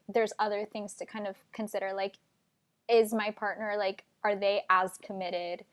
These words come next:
to this relationship as I am? And that means, like, we should pursue this. What would you say, especially talking to your community and seeing what the other women in your community are going through?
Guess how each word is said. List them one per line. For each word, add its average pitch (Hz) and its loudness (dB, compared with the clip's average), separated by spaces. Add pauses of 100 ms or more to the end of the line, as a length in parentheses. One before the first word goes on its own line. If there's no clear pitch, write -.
(240)
to 220 0
this 185 -4
relationship 180 -8
as - -8
I 240 4
am? 254 -6
And 196 -8
that 220 0
means, 214 -8
like, 196 -6 (460)
we 202 -2
should - -8
pursue 190 -8
this. 185 -8
What 254 0
would 285 -4
you 240 -4
say, 185 -2
especially 247 -2 (540)
talking 208 -6
to - -12
your 196 -4
community 294 -4
and 220 -10
seeing 208 -10
what 202 -8
the - -8
other 220 -4
women 214 -6
in 208 -10
your 196 -12
community 196 -10
are 190 -4
going 190 -12
through? - -16